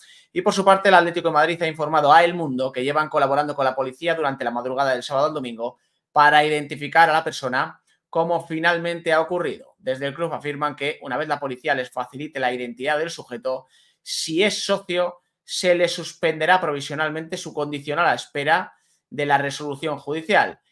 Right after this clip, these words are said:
Si esta confirma lo ocurrido, la suspensión será definitiva y esa persona no podrá acceder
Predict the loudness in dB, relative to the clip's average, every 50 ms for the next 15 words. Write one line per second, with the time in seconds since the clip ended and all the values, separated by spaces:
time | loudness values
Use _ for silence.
0 | _ _ -14 -6 -4 -4 -2 0 0 0 0 0 -2 -4 -6 -6 -4 -2 -2 0
1 | -2 -2 -2 -4 -6 -4 -4 -2 -4 -4 -4 -8 _ _ _ _ -6 -2 -2 -2
2 | -2 -2 -6 -8 -6 -6 -6 -4 -4 -6 -6 -4 -2 0 0 0 0 -2 -4 -6
3 | -8 -8 -8 -6 -4 -4 -4 -4 -6 _ _ _ _ _ -6 -4 -4 -2 -2 -2
4 | -2 -2 -4 -4 -4 -4 -4 -2 -2 -4 -4 -4 -2 -2 0 0 -2 -2 -4 -4
5 | -4 -4 -6 -8 -14